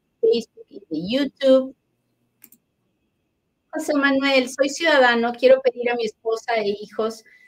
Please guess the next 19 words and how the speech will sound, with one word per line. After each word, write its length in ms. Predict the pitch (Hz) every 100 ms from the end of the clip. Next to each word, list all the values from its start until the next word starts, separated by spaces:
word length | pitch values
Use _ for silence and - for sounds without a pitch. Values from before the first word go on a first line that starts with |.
| _
entraron 420 | 220 220 226 233
como 260 | - 233 214
turistas, 680 | 214 208 247 - 247 233 233
afecta 400 | 202 - 233 269
inscribir 480 | 240 - 202 202 226
a 60 |
mis 200 | 226 196
hijos 240 | 226 240 233
en 140 | 214
la 60 | 180
escuela 420 | - 220 208 220
después 720 | 202 - 208 190 - - 214
de 80 | 202
ingresar 840 | 220 202 185 185 180 - 202 208 -
la 240 | 190 185
I 160 | 180 202
ciento 460 | - 214 202 202 -
treinta. 580 | 196 190 185 208 247 - _ _ _ _ _
Ah, 440 | 220 220 214 208